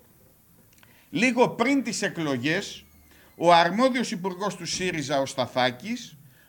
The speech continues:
πανηγύριζε γιατί δεν προχώρησε σε νέες αυξήσεις στην τιμή του ηλεκτρικού ρεύματος, την ώρα που οι απλήρωτοι λογαριασμοί της δεή ξεπερνούσαν τα τρία δισεκατομμύρια ευρώ.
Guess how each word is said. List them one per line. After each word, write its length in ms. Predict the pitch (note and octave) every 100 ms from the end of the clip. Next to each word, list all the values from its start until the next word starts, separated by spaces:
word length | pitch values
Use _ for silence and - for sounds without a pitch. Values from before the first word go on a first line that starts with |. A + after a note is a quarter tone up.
| _
πανηγύριζε 1040 | - F3+ F3 F3 D3+ A3 C4+ A#3 C#3+ C#3+ A#2+
γιατί 420 | G#2+ E3 D#3+ D3+
δεν 280 | C#3 A#3+ C4
προχώρησε 920 | G#3+ F3+ - A3+ G3 E3+ - A#2+ - - _ _ - - -
σε 300 | - - F3
νέες 480 | F#3+ C4+ D4 B3 G3+
αυξήσεις 580 | F3 - - F3+ D#3+
στην 160 | - D#3+
τιμή 300 | D#3 D3+ D#3
του 140 | A#2+
ηλεκτρικού 540 | C#3 C3 B2+ C#3+ A#2 D3
ρεύματος, 760 | C3 B2 C#3+ C#3+ A#3 B3 - _
την 220 | - E3
ώρα 260 | A3 B3+ A#3+
που 100 | F#3+
οι 120 | F#3
απλήρωτοι 540 | E3+ E3 A#3 B3+ A3 F#3
λογαριασμοί 640 | E3+ D#3 D#3 D3+ E3+ G#3
της 220 | F3 C#3+
δεή 480 | A#2+ C3+ D3+ A3 C4 - - -
ξεπερνούσαν 760 | - - F#3 F#3 F#3 B3+ B3 B3
τα 160 | G#3+ F#3+
τρία 300 | A#3+ B3+ A#3
δισεκατομμύρια 800 | A3 G3+ F#3+ F3 G3 A#3+ A#3+ G#3+
ευρώ. 500 | G3+ G3 B2+ -